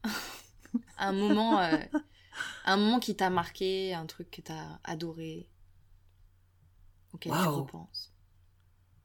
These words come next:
Speaker 2: Ah non, mais j'en ai plein.
Speaker 1: Bah, t'as qu'à nous en donner un.
Speaker 2: Ok, j'en ai un, un premier. Alors, le premier, c'est vraiment, euh, tu baises, tu baises, tu baises, tu, euh, tu ouvres les yeux, et là, le lit, il est pas du tout à la même place <laughs> qu'au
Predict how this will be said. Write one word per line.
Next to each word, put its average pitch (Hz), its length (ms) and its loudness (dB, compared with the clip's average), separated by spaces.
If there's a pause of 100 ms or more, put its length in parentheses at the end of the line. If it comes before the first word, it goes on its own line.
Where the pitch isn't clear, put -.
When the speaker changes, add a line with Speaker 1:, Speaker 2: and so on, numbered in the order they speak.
(180)
Speaker 2:
Ah 127 80 -2
non, 131 100 2
mais 123 100 -2
j'en 110 140 -6
ai 110 100 -6
plein. 240 300 6 (520)
Speaker 1:
Bah, 147 100 -14 (180)
t'as - 120 -16
qu'à 139 120 -16
nous 139 180 -16
en 139 60 -16
donner 147 260 -10
un. - 600 -14
Speaker 2:
Ok, - 120 -10 (160)
j'en 190 220 0
ai 110 120 -8
un, 143 500 0
un 135 100 0
premier. 143 500 6
Alors, 143 200 4
le 147 80 0
premier, 160 400 6
c'est 151 200 2
vraiment, 156 720 4 (580)
euh, 135 640 0
tu - 160 -6
baises, 156 260 4
tu - 120 -2
baises, 151 240 2
tu 156 120 -4
baises, 185 400 6
tu, 139 360 -4
euh, 135 360 -2
tu - 220 -8
ouvres 165 160 -2
les 147 220 -2
yeux, 180 240 2
et 139 80 2
là, 160 160 2
le 170 120 0
lit, 165 340 4
il 135 160 0
est 143 200 2 (200)
pas 254 100 12
du 254 120 6
tout - 160 8
à 294 60 12
la 269 100 12
même 247 180 12
place 262 260 12
<laughs> - 0 -
qu'au - 100 4